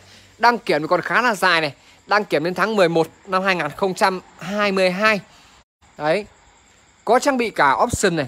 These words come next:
cửa sổ lóc Panama đây. Hai trăm ba mươi lăm triệu đồng, giá bao rút hồ sơ cho anh chị quý vị nhà mình đang quan tâm nhé. Vâng, các bác nào mà đang, ờ, quan tâm dòng xe số tự động này, nhỏ gọn thì hãy, ờ, tự-,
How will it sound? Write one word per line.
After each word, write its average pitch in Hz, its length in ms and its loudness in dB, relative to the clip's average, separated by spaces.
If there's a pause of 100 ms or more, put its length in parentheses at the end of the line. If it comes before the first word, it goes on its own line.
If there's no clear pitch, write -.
(140)
cửa 131 200 0
sổ 135 340 -6
lóc 202 200 0
Panama 202 500 2
đây. 202 120 2 (400)
Hai 254 300 2
trăm 233 300 0
ba 233 280 4
mươi 226 60 2
lăm 220 100 0
triệu 202 100 -4
đồng, 160 260 0
giá 185 220 2
bao 208 220 4
rút 262 180 -6
hồ 185 300 -4
sơ 214 280 0
cho 208 100 -2
anh 196 80 -2
chị 170 100 -10
quý 196 140 -4
vị 196 120 -8
nhà 165 100 -6
mình 156 140 -8
đang 175 140 -2
quan 185 180 -4
tâm 190 160 0
nhé. 269 140 0 (1040)
Vâng, 233 120 -4
các 277 120 2
bác 285 220 2
nào 196 220 4
mà 185 80 2
đang, 214 160 2 (100)
ờ, 190 420 2 (160)
quan 233 280 0
tâm 226 180 0
dòng 185 140 -2
xe 220 140 0
số 233 140 0
tự 233 40 -2
động 214 160 2
này, 160 160 -2
nhỏ 147 220 2
gọn 160 180 2 (540)
thì 170 160 0
hãy, 180 200 2
ờ, 226 200 6
tự-, - 220 -8